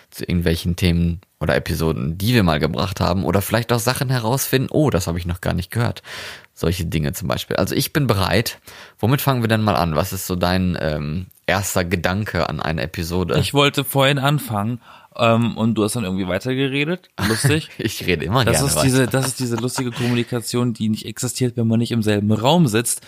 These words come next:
Speaker 2: was
Speaker 1: Oh nein.
Speaker 2: uns tatsächlich, ähm, betrifft, dass wir nicht wie andere Podcasts zu zweit in einem Zimmer sitzen, sondern wirklich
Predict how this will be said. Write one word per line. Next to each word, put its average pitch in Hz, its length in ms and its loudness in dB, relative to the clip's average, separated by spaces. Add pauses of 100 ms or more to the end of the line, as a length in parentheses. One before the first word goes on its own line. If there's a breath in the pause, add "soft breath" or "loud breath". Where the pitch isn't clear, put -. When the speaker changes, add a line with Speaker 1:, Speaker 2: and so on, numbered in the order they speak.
(240 loud breath)
Speaker 2:
was 113 240 2
Speaker 1:
Oh 95 40 0
nein. 127 80 4 (100)
Speaker 2:
uns - 180 0
tatsächlich, 131 680 0 (280 loud breath)
ähm, 135 240 2
betrifft, 139 500 0
dass 113 220 -2
wir 120 100 2
nicht 117 380 -2
wie 113 160 2
andere 113 260 4
Podcasts - 880 -6
zu 110 140 -2
zweit 104 360 0
in 107 120 0
einem 104 340 2
Zimmer 113 300 4
sitzen, 101 340 2
sondern 98 340 0
wirklich 98 460 -4